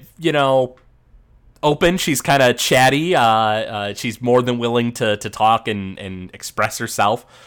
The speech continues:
uh, which is quite a departure from, uh, a character like Alice, who's more reserved, more, you know, trying to hide her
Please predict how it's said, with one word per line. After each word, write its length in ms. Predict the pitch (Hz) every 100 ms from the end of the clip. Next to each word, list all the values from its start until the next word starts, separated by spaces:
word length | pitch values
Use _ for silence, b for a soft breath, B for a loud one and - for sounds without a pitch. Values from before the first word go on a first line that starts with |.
| B B -
uh, 260 | 143 196
which 200 | 127 180
is 120 | 208
quite 380 | - - 202 208
a 80 | 202
departure 540 | 196 - 170 165 170
from, 600 | 156 170 156 156 156 147 147
uh, 260 | 135 127 127
a 40 |
character 320 | - 135 131
like 140 | 113 101
Alice, 400 | 117 131 113 -
who's 320 | 117 107 - B B B -
more 320 | 117 120 117
reserved, 960 | 117 101 104 113 113 110 107 101 98 98
more, 1000 | 110 113 110 110 110 107 107 104 101 98
you 480 | 104 82 71 82 113
know, 120 | 87
trying 260 | - 110 101
to 60 |
hide 420 | 92 - 107 107 101
her 280 | 98 95